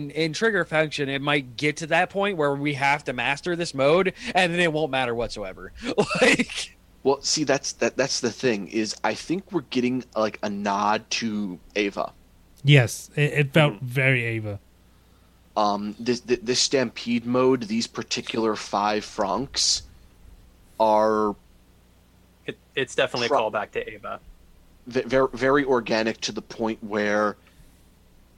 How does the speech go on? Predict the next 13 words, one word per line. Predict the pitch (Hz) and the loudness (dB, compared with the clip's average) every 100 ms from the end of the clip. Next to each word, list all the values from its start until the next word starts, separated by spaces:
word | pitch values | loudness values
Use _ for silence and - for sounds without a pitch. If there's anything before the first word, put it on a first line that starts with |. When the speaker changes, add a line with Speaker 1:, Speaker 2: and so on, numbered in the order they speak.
| _ | _
Speaker 2:
es-, | 117 - | -4 -2
especially | 113 - 139 - 180 | -4 0 0 4 2
given | 147 117 120 127 123 | 2 2 2 2 2
that | 113 - | 0 0
they | 107 | 0
are | 104 104 | 2 2
all | 85 98 101 | 2 2 0
modeled | 101 107 98 98 110 107 - | -2 -6 -6 -4 -2 -2 -2
after | 104 104 - 113 - - | -2 -2 -2 -2 -2 -8
cute, | - 113 - | -8 -8 -8
attractive | 110 - 104 - 113 110 | -12 -6 -6 -4 -2 -2
females | 101 98 98 110 123 143 147 - - - - - - - - - - - - - | -4 -8 -4 0 2 2 -2 -4 -8 -20 -20 -20 -20 -20 -20 -20 -20 -20 -20 -10
to, | - 120 113 107 | -6 -2 -2 -4